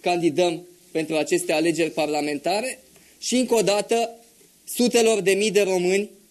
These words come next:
care ne-au dat votul astăzi. Mandatele noastre în Parlament sunt, de fapt, mandatele lor și asigurarea noastră a tuturor este că, în patru ani de mandat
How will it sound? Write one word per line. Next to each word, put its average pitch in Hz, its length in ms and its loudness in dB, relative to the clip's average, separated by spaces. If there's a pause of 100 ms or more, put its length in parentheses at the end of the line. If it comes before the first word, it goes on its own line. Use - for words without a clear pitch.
(240)
care 190 440 2 (260)
ne-au 175 280 0
dat 190 300 0
votul 170 400 -2
astăzi. 135 580 -8 (840)
Mandatele 226 680 0
noastre 226 300 -2
în 226 80 -2
Parlament 202 580 0
sunt, 220 200 -4
de 196 100 4
fapt, 202 420 -4 (280)
mandatele 202 680 -2
lor 165 340 -2 (840)
și - 180 2
asigurarea 208 640 0
noastră 202 600 -2 (120)
a 175 160 -4
tuturor 175 600 -4 (580)
este 196 420 2
că, 180 360 -2 (720)
în 185 160 -2
patru 233 420 -2
ani 220 180 -2
de 208 80 2
mandat 185 640 -4